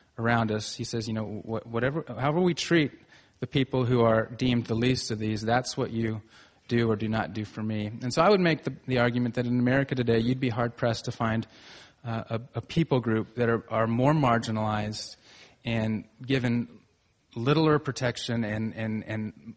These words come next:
and have fewer rights than, than abortion vulnerable children. And so I would make the case that,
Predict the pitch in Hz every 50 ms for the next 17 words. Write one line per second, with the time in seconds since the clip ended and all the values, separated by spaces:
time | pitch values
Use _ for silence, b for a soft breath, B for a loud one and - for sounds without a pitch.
0 | - - 113 113 110 127 117 - - - 143 147 139 120 123 117 113 110 - -
1 | - 117 110 107 107 107 - 117 107 107 104 113 110 110 - - 113 110 110 110
2 | 113 113 110 110 104 104 107 107 101 - - 110 107 107 107 104 98 - 131 139
3 | 147 139 127 123 113 - 104 - - 110 107 104 - - - - 110 107 - -